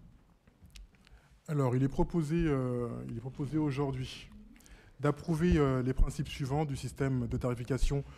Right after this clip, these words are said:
pour les séjours enfance et jeunesse à compter de l'année deux mille vingt-quatre. Donc, la fixation de la borne inférieure au quotient familial, familiaux caf inférieur à cinq cents,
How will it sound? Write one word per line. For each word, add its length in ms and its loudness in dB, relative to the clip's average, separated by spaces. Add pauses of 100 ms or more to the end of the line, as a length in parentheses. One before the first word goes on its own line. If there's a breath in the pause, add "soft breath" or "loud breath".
(160 loud breath)
pour 80 0
les 60 2
séjours 320 2
enfance 540 0 (480 loud breath)
et 100 -2
jeunesse 420 0
à 60 0
compter 340 -2
de 520 -2
l'année 180 0
deux 100 -2
mille 120 2
vingt-quatre. 600 0 (960 loud breath)
Donc, 160 0
la 80 2
fixation 560 0
de 80 2
la 140 4
borne 320 4 (100)
inférieure 560 2
au 80 -2
quotient 580 -2
familial, 480 -4 (340 loud breath)
familiaux 380 2
caf 480 -4
inférieur 360 0
à 40 -2
cinq 200 -2
cents, 400 -2